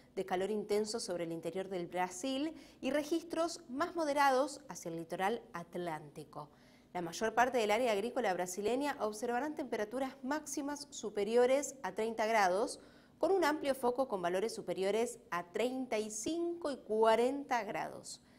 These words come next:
El sudeste de Bahía, el sudeste de Minas Gerais, la mayor parte de Santa Catarina y el norte de Río Grande do Sul observarán temperaturas máximas inferiores a treinta grados.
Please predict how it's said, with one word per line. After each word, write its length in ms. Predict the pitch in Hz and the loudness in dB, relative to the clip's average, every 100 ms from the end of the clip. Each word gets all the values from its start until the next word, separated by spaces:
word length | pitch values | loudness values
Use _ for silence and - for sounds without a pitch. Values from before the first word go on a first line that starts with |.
| - - | -18 -6
El 120 | 185 | -4
sudeste 380 | 233 254 302 277 | 4 4 4 6
de 160 | 240 | 6
Bahía, 480 | 220 214 262 226 185 | 8 6 4 4 4
el 80 | 180 | 4
sudeste 400 | 190 190 202 233 | 2 0 2 0
de 100 | 190 | 2
Minas 300 | 190 202 - | 2 0 0
Gerais, 420 | 180 196 190 180 | 2 2 2 0
la 120 | 190 180 | -6 -6
mayor 300 | 180 214 196 | -4 -4 -2
parte 240 | 214 214 | 0 0
de 100 | 185 | 0
Santa 300 | 185 196 208 | -2 -4 -2
Catarina 540 | 190 180 180 208 226 226 | -2 -2 -2 0 0 -2
y 80 | 185 | -2
el 220 | 180 196 | -2 0
norte 240 | 240 240 | -2 0
de 100 | 226 | 0
Río 220 | 180 185 185 | 0 -2 0
Grande 240 | 180 180 | 0 -2
do 120 | 160 | -2
Sul 280 | 156 220 294 - - - | -2 -2 -2 -6 -20 -10
observarán 540 | - 233 277 277 294 320 | -4 -2 0 2 0 0
temperaturas 520 | 302 247 202 247 247 - | -2 0 0 0 -2 -4
máximas 520 | 247 311 311 294 247 | -2 -2 -2 -4 -2
inferiores 640 | 202 185 180 208 254 285 285 | -4 -4 -2 0 0 -4 -6
a 120 | 170 | -10
treinta 300 | 175 175 175 | -6 -6 -4
grados. 560 | 165 156 131 - - | -6 -6 -10 -14 -16